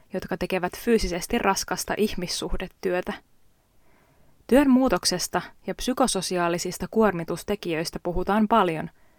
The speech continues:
mutta on tärkeää muistaa, että myöskään fyysisesti rasittava työ ei ole kadonnut minnekään. Sosioekonomisilla terveyseroilla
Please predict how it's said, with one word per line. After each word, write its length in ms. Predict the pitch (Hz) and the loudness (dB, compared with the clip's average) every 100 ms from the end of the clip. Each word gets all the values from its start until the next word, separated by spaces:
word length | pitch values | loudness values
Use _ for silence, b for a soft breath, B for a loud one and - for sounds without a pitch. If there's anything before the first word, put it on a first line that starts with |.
| b b b b b - | b b b b b -8
mutta 240 | 190 208 | -2 0
on 100 | 202 | 2
tärkeää 400 | 240 294 - 185 | 2 2 2 4
muistaa, 580 | 208 214 - - 156 165 b b b - | 4 2 0 -4 -4 -4 b b b -10
että 180 | 185 180 | -6 -2
myöskään 440 | 196 185 - 185 | 0 0 0 -2
fyysisesti 560 | 180 254 190 175 - 185 | 0 0 0 -4 -4 -4
rasittava 540 | 185 185 196 185 170 | -4 -4 -6 -6 -6
työ 300 | 175 190 160 - b b | -4 -2 -2 -6 b b
ei 200 | 180 160 | -4 0
ole 140 | 175 - | 0 0
kadonnut 360 | 202 190 175 - | 0 2 0 -4
minnekään. 640 | 165 156 160 - - - - _ _ _ _ _ _ _ _ _ _ _ _ _ _ _ _ _ _ _ _ _ | -6 -4 -6 -8 -10 -10 -12 _ _ _ _ _ _ _ _ _ _ _ _ _ _ _ _ _ _ _ _ _
Sosioekonomisilla 1080 | - 254 - 277 202 196 196 185 180 175 180 | -6 -4 2 2 2 0 0 -2 -2 -4 -4
terveyseroilla 920 | 214 233 170 160 160 196 170 156 151 | 0 0 0 -4 -4 -6 -4 -4 -4